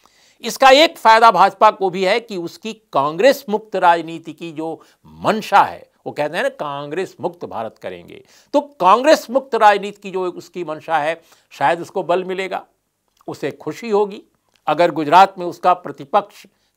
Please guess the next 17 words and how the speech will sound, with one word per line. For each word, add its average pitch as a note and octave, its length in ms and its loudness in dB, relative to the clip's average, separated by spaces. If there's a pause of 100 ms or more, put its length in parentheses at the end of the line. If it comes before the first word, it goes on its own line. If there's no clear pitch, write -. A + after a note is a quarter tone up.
कांग्रेस E3 360 -2
की - 180 -10
बजाय F3+ 380 2
आम D#3 200 -2
आदमी D#3+ 220 0
पार्टी D#3+ 320 -6
हो F3+ 160 -10
जाए। F#3 220 -10 (1500)
अगर A3 200 6
ऐसा A#3+ 340 8
राजनीतिक A#3+ 520 4
सूरत G#3+ 320 -4
हाल G#3 300 4
गुजरात G3 480 4
में G3 80 -6
उभरता F3 400 0
है, G#3 280 -2